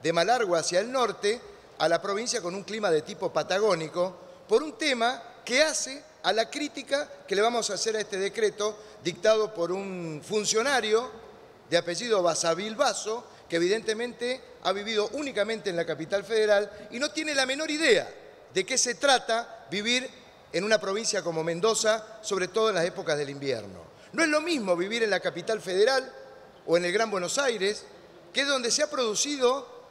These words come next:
o se puede producir cada vez y acentuarse más el éxodo de todos aquellos muchachos que viven en el interior, porque la verdad que las condiciones no solo climáticas,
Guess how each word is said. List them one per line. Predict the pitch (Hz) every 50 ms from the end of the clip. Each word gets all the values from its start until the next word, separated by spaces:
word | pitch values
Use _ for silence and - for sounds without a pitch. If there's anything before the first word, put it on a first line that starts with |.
| - - - - - - - - - - -
o | 165 165
se | - 214 214
puede | - 311 339 339 294 220 190
producir | - 180 180 180 175 170 - 240 269 262 240 - -
cada | - 277 302 269 247
vez | 247 262 269 240 - - - - -
y | 175 190
acentuarse | 190 - - 196 185 180 - 269 311 285 262 - 226 226
más | 247 254 240 233 240 233 - - - - -
el | - 208 - 320
éxodo | 349 - - - - 220 208 214 233 240 247 - - - - - - - - -
de | 175 202
todos | - 294 302 277 226 226
aquellos | 220 - 269 262 247 220
muchachos | 202 214 - - 247 247 247 202
que | - -
viven | 196 220 240 233 208
en | 190 175
el | 175
interior, | 170 170 160 - 190 196 240 254 233 233 220 226 - - - - - - - - - - - - - - - - - - - -
porque | - 170 165 - 185
la | 185 185
verdad | 190 202 233 247
que | 220
las | 208 180
condiciones | 165 - 175 165 160 170 - 233 240 226 220
no | 247 240
solo | - 247 233 202 175 156
climáticas, | - 160 165 196 196 185 - 180 156 - 185 185 185